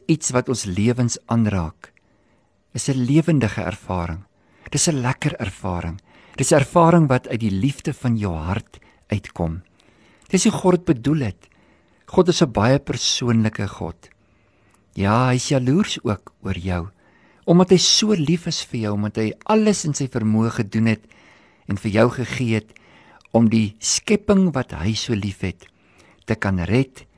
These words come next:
en ook in gemeenskap met hom te kan bring, dat jy van hart tot hart saam met God leef. Het gaan sommer deur my gedagtes,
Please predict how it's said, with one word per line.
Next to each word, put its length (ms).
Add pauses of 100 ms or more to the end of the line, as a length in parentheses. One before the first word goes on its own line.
(320)
en 180
ook 160
in 120
gemeenskap 840
met 160
hom 180
te 80
kan 220
bring, 280 (420)
dat 180
jy 160
van 180
hart 320
tot 180
hart 280 (400)
saam 340
met 160
God 300
leef. 420 (920)
Het 100
gaan 160
sommer 220
deur 200
my 120
gedagtes, 640